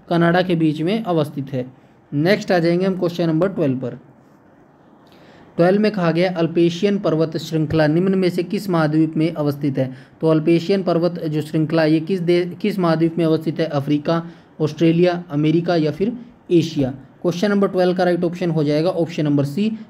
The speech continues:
तो ये जो अल्पेशियन पर्वत श्रृंखला है, ये उत्तरी अमेरिका के अंदर अवस्थित है। नेक्स्ट आ जाएंगे क्वेश्चन नंबर थर्टीन पर। थर्टीन में कहा गया है, सूर्य के प्रकाश को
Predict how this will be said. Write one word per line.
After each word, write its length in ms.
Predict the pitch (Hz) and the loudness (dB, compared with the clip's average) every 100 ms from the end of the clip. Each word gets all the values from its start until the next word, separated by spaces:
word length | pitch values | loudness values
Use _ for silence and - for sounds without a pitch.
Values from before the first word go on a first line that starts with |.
| - | -4
तो 60 | 156 | 2
ये 120 | 156 | 2
जो 140 | 160 | 2
अल्पेशियन 600 | 160 156 160 170 175 214 | -2 0 2 2 2 0
पर्वत 320 | 196 170 170 | 2 2 2
श्रृंखला 360 | 165 160 151 147 | 0 -4 -2 0
है, 140 | 147 | 0
ये 160 | 160 190 | 2 0
उत्तरी 340 | 175 170 185 | 0 -2 0
अमेरिका 420 | 175 156 147 143 143 | 2 2 2 2 0
के 120 | 143 | 0
अंदर 280 | 131 170 - - - - | 0 0 -2 -8 -20 -4
अवस्थित 460 | 160 151 147 147 139 | 2 2 0 -4 -2
है। 200 | 127 - - - | -6 -8 -18 -4
नेक्स्ट 340 | 147 175 190 190 | 0 2 2 2
आ 80 | |
जाएंगे 280 | 165 170 185 | 2 2 0
क्वेश्चन 300 | 185 170 175 | -2 -2 0
नंबर 180 | 170 156 | 0 0
थर्टीन 340 | 156 147 160 | -2 -2 -2
पर। 120 | 170 180 | -2 -4
थर्टीन 320 | 165 175 185 | -4 0 0
में 160 | 196 | 0
कहा 160 | 185 151 | 2 2
गया 200 | 139 139 | 2 2
है, 220 | 160 - - - _ _ _ - | 0 -4 -14 -20 _ _ _ -6
सूर्य 320 | 185 196 220 | -2 2 2
के 100 | 214 | 2
प्रकाश 520 | 190 170 175 180 180 - | -2 -2 0 -2 -2 0
को 220 | 165 | 0